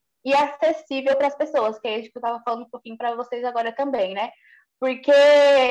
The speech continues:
a gente não pensa só em cobrar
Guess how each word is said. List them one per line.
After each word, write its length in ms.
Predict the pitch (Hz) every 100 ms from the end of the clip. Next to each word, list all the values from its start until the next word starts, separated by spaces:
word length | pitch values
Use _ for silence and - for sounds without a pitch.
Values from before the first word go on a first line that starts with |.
| 233
a 160 | 240 262
gente 1160 | 262 254 262 285 - 294 285 285 277 254 233 - _ _ _ _
não 140 | 294 508
pensa 280 | 554 - 285
só 120 | 277
em 120 | 262
cobrar 540 | - - 226 - -